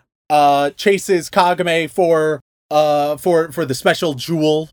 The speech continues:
the Shikan jewel. Uh, Kagome goes to Inuyasha, wakes him up,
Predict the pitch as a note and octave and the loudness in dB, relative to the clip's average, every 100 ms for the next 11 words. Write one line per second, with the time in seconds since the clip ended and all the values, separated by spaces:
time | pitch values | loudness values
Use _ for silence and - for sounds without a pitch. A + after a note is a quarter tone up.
0 | _ C3 B2+ F3+ - D#3 C#3 C3 E3 C3+ | _ -6 -4 -4 0 2 2 -4 -2 -2
1 | C#3 _ _ _ _ D3+ D3+ D3 C#3+ C#3+ | -4 _ _ _ _ -10 -4 -2 -2 -2
2 | D3+ - _ - G#3+ G3 G3+ F#3 G3 - | -6 -10 _ -2 0 2 0 0 0 0
3 | F#3+ F#3+ F#3 F3+ F3+ F3 G#3 F3 F#3 F3+ | -2 0 0 2 2 2 0 0 0 -2
4 | - E3 E3 | 0 2 2